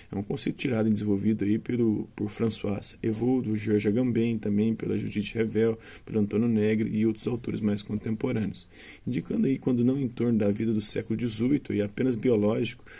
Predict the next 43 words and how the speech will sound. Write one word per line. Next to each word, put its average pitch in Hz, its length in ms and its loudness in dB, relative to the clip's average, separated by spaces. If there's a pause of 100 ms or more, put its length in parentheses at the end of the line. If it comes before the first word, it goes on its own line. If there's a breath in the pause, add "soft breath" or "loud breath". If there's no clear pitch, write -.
(180 loud breath)
mas 107 140 0
entendia 135 500 0
como 127 280 0
toda 110 240 2
a - 20 6
vida, - 380 -4
né? - 100 -6 (580 loud breath)
A 101 140 0
de 104 100 2
indivíduos 117 540 0
e 110 60 0
povos, 113 480 -4
como 107 240 2
a 104 40 2
sexualidade, 110 800 0
como 120 180 -8
que - 60 -12
isso - 180 0
afeta - 480 -4
os 107 80 0
alimentos, 107 560 2
como 104 200 -4
que 110 80 -4
a - 20 -2
saúde, 110 460 2
a - 20 2
recreação, 107 640 2
a 110 60 -4
produtividade 104 720 -2
econômica, 110 640 0 (480 loud breath)
né, 107 240 2
como 117 300 2
entre 120 180 2
os 92 80 -2
mecanismos 110 380 2
de 104 60 -4
poder 107 340 2
se - 100 0
torna 135 260 -2
uma 139 140 4
questão - 340 0
chapa 113 480 -2
política. - 540 -6